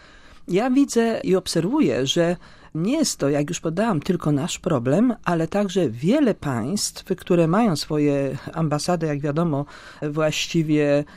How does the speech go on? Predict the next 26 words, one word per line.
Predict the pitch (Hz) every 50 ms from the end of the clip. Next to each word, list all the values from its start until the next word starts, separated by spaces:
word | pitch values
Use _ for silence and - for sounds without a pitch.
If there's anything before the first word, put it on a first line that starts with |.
| - -
zdecydowana | - 143 139 - - 180 - - 196 165 170 165 175 165 - 175 165 165 165 151 147 151 147 143 147
większość | 151 156 220 277 262 202 - - 180 151 -
państw | - - 170 165 156
na | 156 -
świecie | - - 190 175 - 160
ma | 147 156
swoje | - - - 160 156 147
ambasady | 147 143 151 - 190 160 147
przy | 147 - 147
Stolicy | - 156 151 180 170 - 131
Apostolskiej, | 123 - 143 - - 156 139 147 - - 254 294 294 - - - - - - - - - -
ale | 190 196 185 180
poszukują | 180 - - - 196 - - 196 - 262 277 269 247 208
także | - 247 247 220 - 240 226
tej | - - 208 220 226 - - - - -
formuły | - - - 185 190 196 - 185 196 233 262 220 156 143 - - - - - -
dla | 139 127 160 156 151 156 170 175 -
swoich | - - - - 170 165 165 - 165
ambasad | 156 147 120 110 135 - - 226 247 - - 214 - - -
i | 190 214 262 285 - - - - - - - - -
także | - - 277 233 185 - - 208 202 190 180 - - - 156 160
w | 156 160
rozmowie | 175 190 180 185 226 262 208 160 151
mojej | 185 226 226 156 139
z | 143 - -
ambasadorami, | 160 170 175 165 156 - 165 156 160 165 185 196 196 175 165 156 151